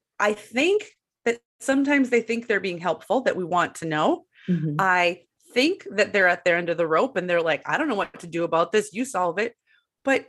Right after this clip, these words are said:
Speaker 1: Lord, is it stressful to get these calls and emails all the time when, you know, Brenda, you're like, "I am doing the best that I can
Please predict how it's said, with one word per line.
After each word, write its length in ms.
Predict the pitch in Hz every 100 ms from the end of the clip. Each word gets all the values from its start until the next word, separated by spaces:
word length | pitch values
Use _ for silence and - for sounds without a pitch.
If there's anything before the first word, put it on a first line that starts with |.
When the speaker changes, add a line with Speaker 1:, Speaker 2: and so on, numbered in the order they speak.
| -
Speaker 1:
Lord, 460 | 247 285 381 381
is 120 | 339 277
it 140 | 262
stressful 560 | - 247 226 226 196 160
to 100 | 196
get 160 | 233 233
these 180 | 208
calls 320 | - 226 208 202
and 100 | -
emails 380 | 214 208 190
all 140 | 190 185
the 80 | 185
time 340 | 202 185 190
when, 300 | 220 226 220 _ _ -
you 80 | 427
know, 120 | 220
Brenda, 580 | 208 277 294 269 165 - -
you're 180 | 262 277
like, 200 | 254 254
"I 140 | - 302
am 220 | 262 208
doing 400 | 285 302 233 190
the 100 | 196
best 260 | 226 247 -
that 100 | 214
I 100 | 208
can 420 | - 233 170